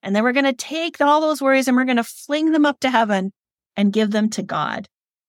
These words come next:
And so we spent the next five to ten minutes taking all of the worries, speaking them out loud and flinging them into the hands of God.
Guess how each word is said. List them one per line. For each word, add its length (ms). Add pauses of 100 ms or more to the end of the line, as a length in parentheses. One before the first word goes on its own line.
(220)
And 160
so 140
we 100
spent 320
the 80
next 460
five 380
to 100
ten 320
minutes 560 (480)
taking 340 (120)
all 380
of 80
the 100
worries, 420
speaking 600
them 160
out 200
loud 380
and 240
flinging 460
them 180
into 280
the 100
hands 440
of 140
God. 460